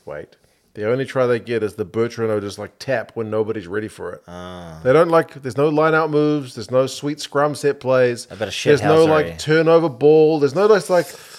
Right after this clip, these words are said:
Speaker 1: like, "Oh, that's a well-worked try." It's just like,
Speaker 2: Mm.
Speaker 1: he just tapped
Speaker 2: Do you
Speaker 1: it
Speaker 2: remember
Speaker 1: and
Speaker 2: there,
Speaker 1: I mean, it's
Speaker 2: there's
Speaker 1: good, it's good heads-up play from the, the halfback, but in eighty minutes at home, you'd
Speaker 2: There's,
Speaker 1: wanna score more than one try.
Speaker 2: there's two very, very different <clears throat> tales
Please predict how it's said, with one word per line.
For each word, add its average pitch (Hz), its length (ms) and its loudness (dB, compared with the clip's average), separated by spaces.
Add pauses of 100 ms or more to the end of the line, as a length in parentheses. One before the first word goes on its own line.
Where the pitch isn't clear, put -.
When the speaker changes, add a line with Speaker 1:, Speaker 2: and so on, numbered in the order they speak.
(140)
Speaker 1:
like, 147 240 0
"Oh, 160 160 0
that's 143 200 0
a 139 60 0
well-worked 135 480 2
try." 120 280 2
It's 113 100 -4
just 123 140 -10
like, 127 160 0
Speaker 2:
Mm. - 580 -20
Speaker 1:
he 131 140 -10
just - 260 -10
tapped 156 180 -4
Speaker 2:
Do 135 60 -8
you 151 60 -2
Speaker 1:
it - 20 -2
Speaker 2:
remember 190 360 -6
Speaker 1:
and - 120 -14
Speaker 2:
there, 156 140 -4
Speaker 1:
I - 20 -4
mean, 147 60 -12
it's - 1400 -20
Speaker 2:
there's 262 300 4
Speaker 1:
good, 277 160 -2
it's - 80 -2
good 277 180 2
heads-up 233 360 2
play 208 160 4
from 180 160 -6
the, 147 120 2 (100)
the 139 240 -6
halfback, 139 460 -2
but 147 120 4
in 139 140 -2
eighty 160 220 2
minutes 147 400 0
at 135 120 -2
home, 143 280 2
you'd 135 60 -2
Speaker 2:
There's, 131 100 -2
Speaker 1:
wanna 135 120 0
score 131 200 -4
more 127 160 -2
than 113 80 -2
one 120 160 -2
try. 120 240 -4
Speaker 2:
there's 98 180 -12
two 180 320 -8
very, 123 720 -8
very 107 500 -12
different 101 420 -14
<clears throat> - 140 -18
tales 85 540 -10